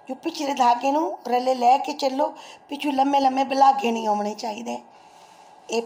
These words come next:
पंज, ए छे, ये सात और ये आठ। हमने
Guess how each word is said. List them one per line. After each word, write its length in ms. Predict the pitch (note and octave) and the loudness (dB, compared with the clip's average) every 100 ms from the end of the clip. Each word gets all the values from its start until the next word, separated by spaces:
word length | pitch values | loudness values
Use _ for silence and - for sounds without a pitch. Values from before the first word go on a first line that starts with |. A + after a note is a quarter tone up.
| - | 0
पंज, 340 | A#3 A#3 D4+ F4 F#4+ - _ - - - - - - | 0 2 0 -4 -8 -20 _ -20 -20 -20 -20 -20 -8
ए 100 | A3+ A#3 - | -6 -6 -8
छे, 280 | - C#4+ C#4+ D4+ F4 - - - - _ - - - - - _ _ - - _ _ _ - _ - - _ _ - F3 - A#3+ | -6 -2 0 0 -4 -12 -20 -20 -20 _ -20 -20 -20 -20 -20 _ _ -20 -20 _ _ _ -20 _ -20 -20 _ _ -20 -20 -20 -8
ये 220 | A#3+ C4 | -4 -4
सात 680 | C4 - A#3+ A3+ D4 - - - - - - - - | -6 2 4 6 4 2 -14 -20 -20 -20 -20 -10 0
और 180 | A3+ A#3+ | 2 2
ये 160 | B3 D4 - | -2 -2 -2
आठ। 400 | - G#3 A3 - - - - - - - - - | -2 0 -2 -10 -20 -20 -20 -20 -20 -20 -20 -6
हमने 360 | B3 B3+ C#4+ | -4 0 -2